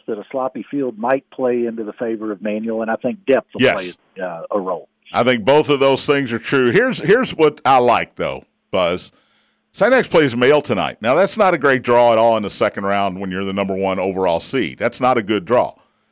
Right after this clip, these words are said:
Speaker 2: However,
Speaker 1: Right.
Speaker 2: Saint X is not playing Manual in the second round this year, and Manual's not playing Saint X. And by gosh, I'm happy about that.
Speaker 1: It's, it's refreshing. It's happened so many times in the
Speaker 2: Oh.
Speaker 1: last few years, and,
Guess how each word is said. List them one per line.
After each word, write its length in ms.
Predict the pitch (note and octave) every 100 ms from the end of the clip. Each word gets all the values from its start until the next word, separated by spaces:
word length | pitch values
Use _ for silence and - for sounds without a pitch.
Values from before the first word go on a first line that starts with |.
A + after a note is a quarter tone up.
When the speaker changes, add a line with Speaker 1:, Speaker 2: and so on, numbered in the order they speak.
| _
Speaker 2:
However, 560 | F#3+ G3+ G#3+ D3 - - _
Speaker 1:
Right. 280 | A2+ G#2+ - _ -
Speaker 2:
Saint 260 | G#3+ A3+
X 220 | F3+ F3+
is 180 | C3 G#2
not 280 | C3 D3+ D#3
playing 400 | C3+ C3+ C#3 B2+
Manual 400 | A2 A#2 A2 A2
in 80 | A2
the 40 |
second 400 | - A2 G#2 G#2
round 240 | G2+ G2+ G2+
this 200 | F#2+ A2+
year, 160 | G#2+
and 120 | F2
Manual's 440 | G2 B2 C3 A#2 A2+
not 200 | A2+ -
playing 300 | G#2 G2+ F#2+
Saint 300 | - F2 E2+
X. 260 | D2 -
And 160 | E2+ F2
by 200 | C#3+ G3
gosh, 360 | D3+ C#3+ D3 D3
I'm 140 | B2+
happy 320 | A2 G2 -
about 280 | D#2 C#2+ -
that. 180 | - C#2 _ _ _ _ _ _ _ _ _
Speaker 1:
It's, 200 | D#3+ D#3 - -
it's 200 | D3+ D3+ C#3+
refreshing. 680 | C3 - E3+ F3+ - A2+
It's 120 | A#2+ -
happened 420 | C#3 D#3+ E3 C#3+ -
so 180 | C#3+ D#3+
many 300 | E3 D#3 D3
times 420 | D#3 D#3+ D3+ B2
in 60 |
the 40 | G#3+
Speaker 2:
Oh. 240 | D3 C3
Speaker 1:
last 180 | C#3+ B2+
few 100 | D3
years, 480 | C3+ C3+ D3+ C3+ B2
and, 140 | A#2+